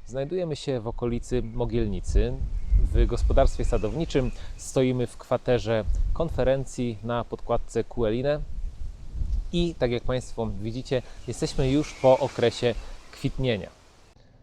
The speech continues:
W tej kwaterze, w tym gospodarstwie, gdzie się znajdujemy, zawiązanie jest na bardzo dobrym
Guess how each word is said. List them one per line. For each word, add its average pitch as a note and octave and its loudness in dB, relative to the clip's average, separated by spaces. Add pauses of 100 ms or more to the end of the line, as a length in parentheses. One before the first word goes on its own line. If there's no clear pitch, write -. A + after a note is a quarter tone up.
(220)
W - -20
tej F#3+ 2
kwaterze, B2 0
w - -16
tym D3+ -6
gospodarstwie, B2+ -6
gdzie G#2 -8
się B2+ -10
znajdujemy, G#2+ -4
zawiązanie A2 -4
jest G#2+ -6
na G#2 -4 (320)
bardzo A2 -2
dobrym G#2 -2